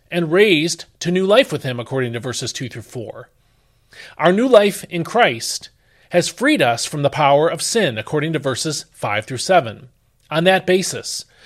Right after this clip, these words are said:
we should consider ourselves dead to sin, but alive to God. That's verses eight through eleven, and therefore not allow sin to reign in our bodies, according to verses twelve through fifteen. Verse fifteen asked a similar question to verse one.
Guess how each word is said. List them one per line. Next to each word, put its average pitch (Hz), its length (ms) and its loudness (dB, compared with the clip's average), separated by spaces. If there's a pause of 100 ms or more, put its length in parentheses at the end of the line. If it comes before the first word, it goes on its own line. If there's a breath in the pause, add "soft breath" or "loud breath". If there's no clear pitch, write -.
(200 loud breath)
we 190 120 0
should 196 180 0
consider 190 400 2
ourselves 139 400 2
dead 185 300 2
to 151 80 -6
sin, 110 320 -8
but 143 140 -2
alive 127 320 2
to 165 100 -6
God. 170 420 0
That's 123 220 -10
verses 123 340 -10
eight 120 180 -8
through 135 120 -6
eleven, 123 440 -2 (360 loud breath)
and 170 160 0
therefore 170 380 6
not 220 400 0
allow 147 340 4
sin 131 520 -6
to 202 100 -4
reign 131 260 -2
in 147 80 -6
our 165 100 0
bodies, 156 440 2
according 131 320 -6
to 127 40 -8
verses 127 360 -10
twelve 117 400 -4
through 131 140 -12
fifteen. 113 640 -10 (1400 soft breath)
Verse 247 180 4
fifteen 226 400 0
asked 165 320 0
a 151 40 -4
similar 202 380 0
question 131 420 -4
to 123 80 -10
verse 127 260 -8
one. 156 400 -4